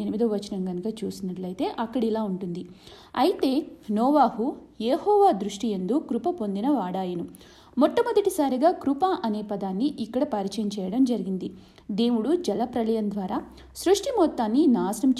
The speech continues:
చేద్దాము అని అనుకున్నారు. ప్రజలందరూ చెడుతనంతో నిండిపోయారు.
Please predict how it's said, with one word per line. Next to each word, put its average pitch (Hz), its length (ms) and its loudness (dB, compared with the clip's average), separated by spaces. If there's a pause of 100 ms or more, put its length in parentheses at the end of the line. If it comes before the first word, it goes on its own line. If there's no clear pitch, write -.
చేద్దాము 208 440 0
అని 262 160 4
అనుకున్నారు. 190 480 -4 (380)
ప్రజలందరూ 220 600 2
చెడుతనంతో 233 760 0
నిండిపోయారు. 208 720 2